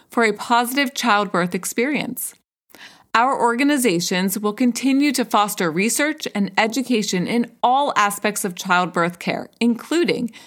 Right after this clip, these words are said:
the safety of labor analgesia for mother and child. I will include a link to the joint statement in the show notes as well.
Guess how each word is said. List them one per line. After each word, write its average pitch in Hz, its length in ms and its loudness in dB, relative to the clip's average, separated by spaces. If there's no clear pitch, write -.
the 202 80 -2
safety 226 460 0
of 247 160 -2
labor 190 380 2
analgesia 180 800 0
for 196 120 0
mother 196 600 2
and 170 260 0
child. - 480 -4
I 214 160 2
will 311 160 0
include 285 340 0
a 294 60 2
link 202 300 0
to 214 100 -4
the 202 100 0
joint 226 380 -2
statement 170 460 0
in 262 160 2
the 262 80 2
show 254 240 2
notes 180 320 0
as 147 180 -4
well. - 320 -2